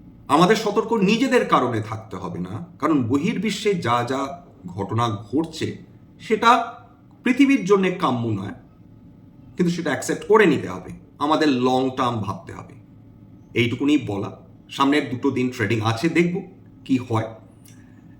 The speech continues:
যদি কোনো শুক্রবার কোনো পজিটিভ মুভমেন্ট দেখতে পারি, বৃহস্পতিবার যদি কোনো কিছু অঘটন না ঘটে, তাহলে মার্কেটে হয়তো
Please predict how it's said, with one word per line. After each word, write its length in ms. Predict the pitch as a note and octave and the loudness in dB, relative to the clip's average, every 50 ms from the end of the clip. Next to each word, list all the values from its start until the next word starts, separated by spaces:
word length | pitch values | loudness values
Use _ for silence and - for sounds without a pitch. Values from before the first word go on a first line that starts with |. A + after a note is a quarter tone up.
| - | -2
যদি 240 | - D3 E3+ F3 G3 | 8 8 8 8 8
কোনো 240 | - E3+ E3 D#3+ D#3+ | 4 4 2 2 2
শুক্রবার 400 | D#3+ - - - B2+ B2+ A#2+ A2+ | 0 -4 -8 -4 -2 0 0 0
কোনো 320 | A2+ - - A2+ A2+ G#2 G2+ | -2 -6 -4 -4 -4 -4 -2
পজিটিভ 340 | A2 A2 G#2+ G#2 G#2+ G2 G2+ | -2 0 0 0 0 -2 -2
মুভমেন্ট 260 | G2 G2 G2+ G2 F#2+ | -4 -4 -4 0 0
দেখতে 220 | E3+ E3+ F3 F3 | 0 0 0 -2
পারি, 200 | - D3 C#3+ C#3+ | -4 -4 -6 -2
বৃহস্পতিবার 760 | B2+ C3+ F3 F#3+ F3 - - E3 D3+ D3+ C3+ C#3+ C3+ B2+ - | 2 2 4 4 2 0 -2 -2 -2 0 0 0 0 0 -2
যদি 360 | A#2 A2 A2 G#2+ G#2+ G#2+ - - - - - - - - - - - - - - | -2 -2 -2 -2 -2 -4 -8 -12 -20 -20 -20 -20 -20 -20 -20 -20 -20 -10 2 4
কোনো 200 | G3 G#3 G#3+ G3+ | 6 6 6 4
কিছু 320 | - G3+ E3+ - G#3 F#3 | 2 -4 -4 -2 -2 -2
অঘটন 600 | - E3 F3 F#3+ F3 F#3+ A3 A3 A3+ A3+ G#3 G3 | 0 4 4 4 6 6 4 4 2 2 0 2
না 160 | F#3 F3 E3+ | 2 2 2
ঘটে, 300 | E3 - C#3+ - - - | 0 -2 -6 -8 -8 -14
তাহলে 320 | - - - - G3+ G3+ G3 | -16 -16 -14 -4 -2 -2 0
মার্কেটে 480 | F#3+ F3+ F3 E3 E3+ F3 E3 E3 D#3+ | 2 2 2 2 0 -2 -2 0 0
হয়তো 560 | D#3+ D#3+ - - D3+ D#3 D#3 D#3 E3 E3 E3 | 0 0 0 2 4 4 4 4 0 0 0